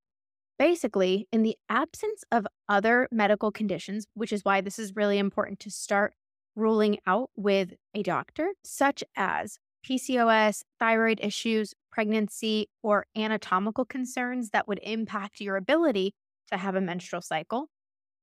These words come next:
Three or more missing periods is when we typically really wave that red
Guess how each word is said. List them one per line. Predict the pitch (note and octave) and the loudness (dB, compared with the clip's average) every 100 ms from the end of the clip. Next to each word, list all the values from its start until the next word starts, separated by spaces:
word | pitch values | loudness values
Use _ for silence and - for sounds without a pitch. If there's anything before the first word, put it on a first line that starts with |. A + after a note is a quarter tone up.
| _ - | _ -6
Three | A#3+ D4 E4 A#3+ | 0 4 4 4
or | A#3+ | 4
more | A3+ G#3 A3+ A#3 B3+ C4 A3 | 4 4 2 4 2 0 -2
missing | G#3 G#3 - G#3 G3+ | 0 0 -2 -4 -4
periods | - G#3+ F#3+ F3+ F3+ - | -4 -2 0 2 0 -2
is | G#3+ G3 | -8 -2
when | G3 G3 | -2 -2
we | G3+ | -6
typically | - - G#3 G#3+ A3+ A3 | -8 -10 -8 -6 -4 -4
really | F#3+ G3 G3+ G3+ G3 G3+ | -2 -2 0 2 2 0
wave | F3+ F#3 F#3 F#3+ | 0 -2 -2 -2
that | F#3 F3+ F#3+ | -4 -4 -4
red | E3 | -4